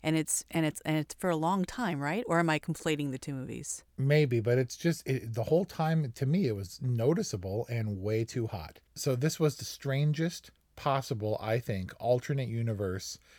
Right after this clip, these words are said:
Speaker 2: reunion for Get Out, where you had Daniel Kaluuya, obviously, and Lakeith Stanfield,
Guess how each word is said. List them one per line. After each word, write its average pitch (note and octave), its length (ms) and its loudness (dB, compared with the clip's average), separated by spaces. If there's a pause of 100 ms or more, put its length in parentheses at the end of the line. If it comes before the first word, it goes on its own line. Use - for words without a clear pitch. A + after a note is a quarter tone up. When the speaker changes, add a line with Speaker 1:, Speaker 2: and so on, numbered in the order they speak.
(120)
Speaker 2:
reunion G#2+ 720 -2 (240)
for G#2 260 0
Get F#2 240 -2
Out, E2 300 -6 (400)
where G#2 120 -2
you G2+ 140 -2
had F#2 400 -6 (280)
Daniel A#2+ 280 0
Kaluuya, A2+ 500 -2
obviously, F#2+ 680 -4 (320)
and D3+ 220 2
Lakeith A2+ 340 -2
Stanfield, F2+ 640 -8